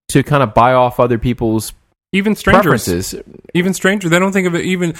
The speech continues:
Speaker 2: like, you might think, "Oh, well, they don't think of that because it might seem vulgar if they're dealing with their close personal friends to act that way." But you, people don't even seem to do it with strangers.
Speaker 1: I actually think it's the opposite. I think with closer friends, you're more likely,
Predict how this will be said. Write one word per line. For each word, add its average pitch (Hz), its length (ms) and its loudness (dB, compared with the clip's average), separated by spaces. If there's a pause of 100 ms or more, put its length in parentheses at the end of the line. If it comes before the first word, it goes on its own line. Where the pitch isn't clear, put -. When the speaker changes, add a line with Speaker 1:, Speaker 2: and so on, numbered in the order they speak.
(120)
Speaker 2:
like, 160 160 0
you 170 60 -2
might 233 220 -2
think, 151 180 -2
"Oh, 202 100 -4
well, 160 160 0
they 196 100 -2
don't 202 200 -4
think 214 180 -2
of 147 100 -4
that 135 240 0
because 131 460 -4 (200)
it 143 140 -6
might 151 240 -2
seem 139 220 -2
vulgar 123 420 0
if 104 100 -6
they're 110 140 -4
dealing 110 300 -4
with 104 100 -6
their 107 100 -6
close 107 300 -6
personal 131 340 -4
friends 147 320 -4
to - 100 -6
act 147 220 -4
that 160 160 -2
way." 165 280 -4 (380)
But 165 120 2
you, 185 140 -2
people 202 280 -2
don't 196 160 0
even 180 200 -2
seem 170 180 -4
to 170 100 0
do 165 140 0
it - 40 -2
with 139 100 -6
strangers. 185 360 0
Speaker 1:
I 151 60 4
actually 160 220 2
think 135 120 2
it's 117 100 -2
the 104 120 2
opposite. 110 460 0
I 87 100 0
think 120 180 -4
with 107 200 -2
closer 120 340 0
friends, 135 400 0
you're 110 80 2
more 110 240 2
likely, 104 520 0